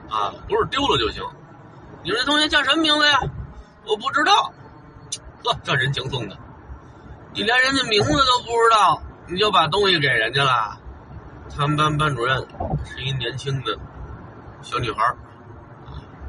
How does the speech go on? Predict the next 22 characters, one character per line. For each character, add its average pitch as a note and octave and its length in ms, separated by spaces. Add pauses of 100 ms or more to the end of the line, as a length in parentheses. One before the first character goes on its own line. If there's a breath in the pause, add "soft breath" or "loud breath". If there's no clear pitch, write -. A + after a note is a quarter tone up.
(220)
对 A2 100
于 C3 60
我 G2 160
来 F#2 160
说 G#2 160
啊， F#2+ 100 (600)
年 G#2+ 160
轻 A#2 180
的 G#2 80
小 G2+ 180
女 G2 100
孩 F2+ 120
儿， F#2 100 (640)
看 D#3+ 240
样 F#3 140 (160)
子 F2+ 100 (440)
也 - 160
就 D3+ 160 (260)
二 B2+ 300
十 G#2+ 220
三 E3+ 380
四， E3+ 220